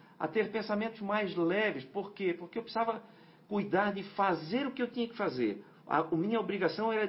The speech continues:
de me esforçar a cada dia. Esforçar no sentido de querer fazer melhor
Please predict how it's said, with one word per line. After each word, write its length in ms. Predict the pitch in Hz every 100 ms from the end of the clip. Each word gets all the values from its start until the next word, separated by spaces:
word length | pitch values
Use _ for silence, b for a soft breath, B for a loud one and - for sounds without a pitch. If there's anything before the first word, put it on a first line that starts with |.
| -
de 280 | 160 202 220 - - -
me 200 | 165 190 196
esforçar 920 | 254 233 - 220 208 - - 208 220
a 60 | 190
cada 280 | 190 165 147
dia. 400 | 104 95 82 - - - - B B -
Esforçar 480 | - 147 127 190
no 60 | 196
sentido 320 | - 165 196
de 80 | 175
querer 300 | 156 151 180
fazer 420 | 170 120 160 185
melhor 560 | 165 170 135 180 165